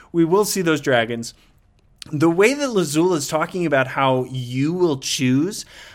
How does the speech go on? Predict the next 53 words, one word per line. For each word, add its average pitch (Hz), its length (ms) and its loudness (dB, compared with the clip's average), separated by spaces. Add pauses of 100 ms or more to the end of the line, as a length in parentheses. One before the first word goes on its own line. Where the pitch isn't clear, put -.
(120)
I 180 160 0
think 269 260 -2
that 233 140 0
that's 175 220 0
going 165 160 -2
to 147 60 -2
play 151 200 -2
in 135 40 0
a 127 60 0
single 135 300 -2
player 123 320 0
that 120 260 -4
might 127 280 0
actually 127 340 0
be 120 120 -6
quite 127 360 0
a 127 40 -4
bit 117 140 -6
different 120 300 -6
from 117 140 -8
what 113 120 -6
we've 110 160 -10
seen 117 280 -6
this 113 220 -8
year. 107 200 -8
And, 113 400 -8 (360)
uh, 123 280 -2
the 127 120 0
timing 196 360 0
couldn't 170 240 0
be 135 140 0
better 120 300 0
because 123 380 -6
Dungeon 170 380 -2
Run 175 160 -2
has 160 160 -8
gotten 208 200 -2
a 226 60 -6
little 254 460 -6
long 220 220 0
in 214 80 -4
the 190 80 -4
tooth. 190 440 -4
I, 156 200 0
I 156 160 -4
enjoyed 175 540 0
the, 143 280 0
uh, 120 300 -4
the 120 120 -6
Savers 147 360 -4
of 131 100 -6
Old 147 180 -4
Doom, 170 340 -4